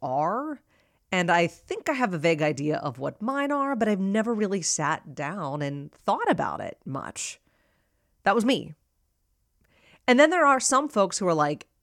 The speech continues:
"Values? Yeah, I probably should know what this is and what this impacts in my life, and I haven't the foggiest clue." No judgment. Wherever you are, crystal clear on your values, a little vague on the values, or haven't the foggiest idea of what your values are,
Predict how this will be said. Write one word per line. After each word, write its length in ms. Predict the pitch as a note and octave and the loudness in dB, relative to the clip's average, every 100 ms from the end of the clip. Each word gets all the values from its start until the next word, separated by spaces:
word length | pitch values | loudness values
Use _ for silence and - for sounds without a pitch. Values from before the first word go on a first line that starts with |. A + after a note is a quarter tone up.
| _ | _
"Values? 720 | C3+ D#3 G3+ C4 D4 D#4 C#4+ - | -4 0 0 0 -2 -4 -6 -8
Yeah, 240 | F#3 F3+ | -8 -8
I 20 | |
probably 460 | - G#3 A3 G3 F3+ | -8 -6 -4 -4 -6
should 180 | - D3+ | -6 -6
know 140 | F#3+ | -6
what 180 | D#3 - | -8 -8
this 180 | C#3 - | -8 -6
is 440 | G3 F3 D#3 D3 | -4 -4 -6 -8
and 320 | C#3 C3+ C3+ | -8 -10 -8
what 180 | D3 - | -8 -6
this 180 | D#3+ - | -8 -6
impacts 540 | D3 - - - - | -8 -4 -4 -4 -8
in 240 | C#3+ D3 D3 | -8 -8 -6
my 180 | D3+ | -6
life, 440 | C#3+ G3 F3+ F3 - | -4 -4 -2 -2 -4
and 160 | E3 | -4
I 160 | D3 D#3+ | 0 0
haven't 320 | D#3+ D#3+ D3 | 2 0 -2
the 60 | D3+ | -4
foggiest 640 | D3 D3 C#3 C#3 B2 - | -2 -2 -2 -6 -6 -10
clue." 340 | - C#3+ F2+ A2 _ - - - | -10 -8 -8 -12 _ -20 -4 6
No 160 | C#4 | 8
judgment. 480 | G3 E3 D#3 G#3 - _ _ _ | 8 4 4 -4 -6 _ _ _
Wherever 400 | F3 G#3+ A3 A3 | 4 6 8 6
you 240 | C4 C4+ E3+ | 4 6 6
are, 340 | D#3 D#3+ G#3 _ _ _ _ | 6 4 -2 _ _ _ _
crystal 260 | - A3 A3 | -2 0 0
clear 240 | - A#3+ | 2 4
on 120 | A#3 A3+ | 4 4
your 100 | A3 | 6
values, 520 | A#3 A#3 A#3 A#3+ G#3 | 6 6 4 -2 0
a 60 | |
little 180 | D#3+ D#3+ | 0 2
vague 300 | C#3 G3 G#3+ | 4 6 8
on 100 | G#3+ | 6
the 80 | G#3 | 6
values, 600 | G3 G3+ G#3 G#3+ G#3+ F#3 | 6 6 4 2 0 2
or 180 | D3+ D3+ | 2 2
haven't 220 | E3 E3 | 2 0
the 80 | D3+ | -2
foggiest 480 | - F3+ F3 D#3 C3+ | 0 0 2 0 -2
idea 300 | D3+ D#3 D3+ | -2 0 -2
of 100 | C3 | -2
what 140 | D3+ | -4
your 120 | C#3+ | -4
values 540 | C3 D3+ D3 B2+ C3+ B2+ - | -2 0 0 -2 -6 -4 2
are, 520 | A#3+ D#3 C#3+ C#3+ | 4 6 4 2